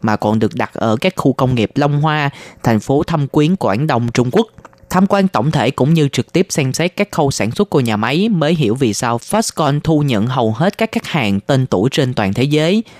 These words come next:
Nơi đây sản xuất hầu hết các mặt hàng điện tử thông dụng nhất, từ tai nghe, điện thoại iPhone đến linh kiện ô tô, xe máy. Không chỉ có lực lượng nhân công hùng hậu,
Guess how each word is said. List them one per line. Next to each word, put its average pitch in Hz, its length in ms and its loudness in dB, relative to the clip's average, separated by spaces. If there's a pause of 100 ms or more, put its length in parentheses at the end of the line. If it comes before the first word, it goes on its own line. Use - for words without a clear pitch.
(260)
Nơi 135 200 4
đây 123 200 0
sản 110 200 -2
xuất 202 220 -4
hầu 107 200 0
hết 151 200 0
các 220 140 0
mặt 143 140 -2
hàng 110 220 0
điện 101 180 -2
tử 87 220 0
thông 123 240 0
dụng 107 200 2
nhất, 226 160 2 (380)
từ 113 160 4
tai 139 220 0
nghe, 156 340 2 (260)
điện 113 180 2
thoại 113 300 -2
iPhone 139 340 2 (200)
đến 147 220 2
linh 165 180 4
kiện 98 240 0
ô 131 180 0
tô, 120 240 0
xe 131 140 0
máy. 139 340 0 (480)
Không 226 200 2
chỉ 120 140 4
có 196 100 2
lực 185 220 2
lượng 110 160 4
nhân 147 240 4
công 135 220 0
hùng 120 200 2
hậu, 107 360 0